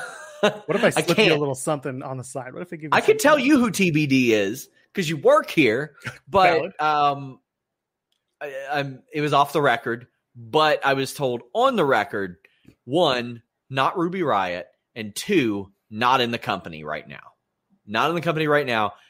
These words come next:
Speaker 1: And assuming all goes according to plan, this is a, a top level match for me personally. Um, yes, the, the performer is very good. I'll say that much.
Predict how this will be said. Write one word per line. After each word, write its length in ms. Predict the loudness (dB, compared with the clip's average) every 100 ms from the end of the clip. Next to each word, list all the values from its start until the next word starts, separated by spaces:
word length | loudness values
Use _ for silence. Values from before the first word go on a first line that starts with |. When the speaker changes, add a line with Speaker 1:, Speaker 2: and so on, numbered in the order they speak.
| _ _ -2
Speaker 1:
And 360 | -2 -2 -6 -14 _ _ _ _ _ _ _
assuming 460 | -6 -2 -2 0
all 140 | 2 4
goes 240 | 4 4
according 320 | 2 2 2 0
to 60 |
plan, 500 | 0 0 2 0 -6 -12 _ _ _ _ _ _ _ _ _
this 540 | -16 2 2 2 -4 -6
is 720 | -2 0 0 0 -4 -10 -12 -8
a, 60 | -4
a 340 | -4 -4 -8 -8
top 400 | 0 4 4 0
level 800 | 2 2 2 -2 -4 -6 -10 _ _
match 800 | -10 -4 -2 -2 -4 -6 -4 -6 _
for 200 | -8 -2
me 280 | 0 2 0
personally. 760 | 2 0 0 -2 -6 -6 -8 -12 _ _ _ _ _ _
Um, 520 | -4 -2 -2 -4 -10 -16 _ _ _ _ _ _ _
yes, 540 | -6 -6 -8 -14 -16
the, 160 | -2 -2
the 120 | 0
performer 500 | -2 0 2 4 2
is 220 | 0 -4 -6
very 420 | 2 4 4 2
good. 400 | 0 -2 -2 -4
I'll 120 | -4
say 240 | 0 0 0
that 220 | 0 -2
much. 340 | -8 -10 -14